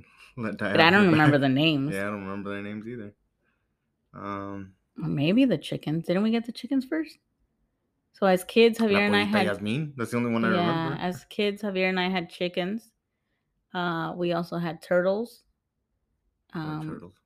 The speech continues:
Speaker 2: we
Speaker 1: Sorry,
Speaker 2: did have
Speaker 1: turtles.
Speaker 2: dogs. And then we had
Speaker 1: Shakira.
Speaker 2: fish. I think it's Shakira. Yeah. So we had a dog. Her name
Speaker 1: Was
Speaker 2: was
Speaker 1: that, it was a
Speaker 2: Shakira.
Speaker 1: black, like, lab, I think?
Speaker 2: No, she
Speaker 1: Or
Speaker 2: was
Speaker 1: was
Speaker 2: like
Speaker 1: it
Speaker 2: a,
Speaker 1: something else?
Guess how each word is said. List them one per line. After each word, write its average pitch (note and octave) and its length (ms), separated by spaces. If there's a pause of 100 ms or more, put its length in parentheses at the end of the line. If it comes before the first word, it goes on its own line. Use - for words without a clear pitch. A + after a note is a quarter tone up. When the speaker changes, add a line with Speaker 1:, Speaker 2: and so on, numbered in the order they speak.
(120)
Speaker 2:
we E3+ 200
Speaker 1:
Sorry, F3 180
Speaker 2:
did F3+ 40
have F3 220
Speaker 1:
turtles. F3+ 140
Speaker 2:
dogs. F3 680 (1300)
And F3 180
then E3+ 200
we E3+ 80
had D#3+ 220 (180)
Speaker 1:
Shakira. D#3+ 560
Speaker 2:
fish. - 200 (680)
I F#3+ 60
think A3 240
it's G#3 140
Shakira. D3+ 680 (380)
Yeah. D#3 320 (480)
So G3+ 160
we F#3 100
had G3 140
a F3+ 40
dog. E3 360
Her F3 80
name D#3+ 160
Speaker 1:
Was D#3 100
Speaker 2:
was A2+ 100
Speaker 1:
that, D#2+ 80
it A2+ 40
was A2 100
a - 60
Speaker 2:
Shakira. - 80
Speaker 1:
black, F#2+ 280
like, C#2+ 200
lab, F#2 340
I C3 60
think? E3 280 (680)
Speaker 2:
No, F#3+ 440
she F#3+ 160
Speaker 1:
Or G#3+ 40
Speaker 2:
was A3+ 100
Speaker 1:
was G3+ 80
Speaker 2:
like F#3 160
Speaker 1:
it F3+ 60
Speaker 2:
a, F3+ 400
Speaker 1:
something F2+ 260
else? F2 180